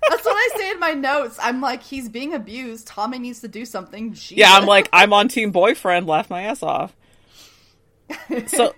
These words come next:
Speaker 1: <laughs> Go, Brad, go.
Speaker 2: Brad leaves, like, "All right, I'm gonna go get the batteries." And Tommy's like, "You better be go-," <laughs> or he says to Tommy, "You better be gone when he, <laughs> when I get back." And
Speaker 1: Oh
Speaker 2: Tommy
Speaker 1: my
Speaker 2: sits
Speaker 1: God.
Speaker 2: down with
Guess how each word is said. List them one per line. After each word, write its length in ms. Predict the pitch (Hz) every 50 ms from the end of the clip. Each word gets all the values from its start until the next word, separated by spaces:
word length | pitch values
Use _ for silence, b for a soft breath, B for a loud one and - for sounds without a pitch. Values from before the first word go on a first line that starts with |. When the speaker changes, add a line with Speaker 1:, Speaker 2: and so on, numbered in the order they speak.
| 302 285 294
Speaker 1:
<laughs> 200 | - _ - 220
Go, 180 | 208 202 214
Brad, 260 | 208 214 214 233 -
go. 80 | - 196
Speaker 2:
Brad 300 | 220 247 269 320 370 -
leaves, 400 | 254 247 285 285 247 220 202 185
like, 120 | 185 160 160
"All 80 | 202
right, 200 | 214 233 240 226
I'm 80 | 196 185
gonna 140 | 190 190 196
go 120 | 190 196 190
get 180 | 190 202 -
the 60 | 247
batteries." 600 | 190 202 220 226 233 214 190 175 165 160 160 156 151
And 100 | 147 135
Tommy's 280 | - 180 175 160 160 147
like, 140 | 156 147 -
"You 60 | - 156
better 140 | 175 185
be 100 | - -
go-," 240 | 196 - - - 277
<laughs> 0 |
or 100 | 165 190
he 120 | 214 208 214
says 220 | - - 240 233
to 80 | - 214
Tommy, 500 | - - 202 190 175 160 147 147 196 208 _ _ _ _ _
"You 80 | 175 160
better 180 | 156 165 180
be 80 | 165 170
gone 220 | 165 160 160 156 151
when 80 | 147 151
he, 40 | 147
<laughs> 220 | 139 - 156 151 -
when 100 | 214 185
I 80 | 156
get 160 | 165 160 143 -
back." 380 | 180 180 143 147 - - - _ _ _ _ _ _ _ _ _ b b b b b b b b b b b b b b b b b b b b 254 254
And 680 | 247 202 190 190 190 190 190 190 190 185 185 185 - -
Speaker 1:
Oh 40 | - 254
Speaker 2:
Tommy 280 | - 202 226 240 269
Speaker 1:
my 20 | 349
Speaker 2:
sits 280 | - - 285 247 240
Speaker 1:
God. 40 | 240
Speaker 2:
down 480 | 233 220 220 214 208 202 202 208 208 -
with 100 | - 214